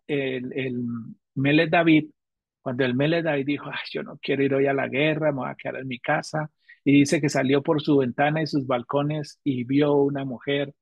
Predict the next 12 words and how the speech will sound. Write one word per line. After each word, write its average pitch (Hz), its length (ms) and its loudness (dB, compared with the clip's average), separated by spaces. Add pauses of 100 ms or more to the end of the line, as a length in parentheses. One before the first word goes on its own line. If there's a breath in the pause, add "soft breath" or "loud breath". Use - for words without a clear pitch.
bañándose, 123 680 -8
desnuda 135 480 -4
bañándose. 120 500 -12 (600 loud breath)
Su 147 340 4
nefesh, 143 480 6
su 147 320 2
alma, 127 400 -2 (320)
¿cierto? 143 460 -8
Se - 260 -8
relajó, 143 580 -2
se - 180 -12
asentó, 151 580 -4